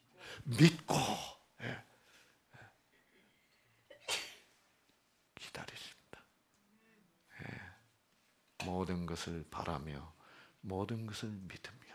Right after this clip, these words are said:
모든, 모든 것을 견디느니라. 음. 그것이 하나님의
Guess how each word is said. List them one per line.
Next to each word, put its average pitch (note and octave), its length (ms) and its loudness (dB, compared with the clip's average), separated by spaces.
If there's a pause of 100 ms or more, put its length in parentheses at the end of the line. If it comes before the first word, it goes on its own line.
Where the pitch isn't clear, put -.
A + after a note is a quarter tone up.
(1400)
모든, D3+ 340 2 (300)
모든 F3+ 800 12
것을 D3+ 420 -6
견디느니라. - 520 -12 (880)
음. F2 240 -8 (1200)
그것이 F3+ 600 10
하나님의 A#2+ 800 6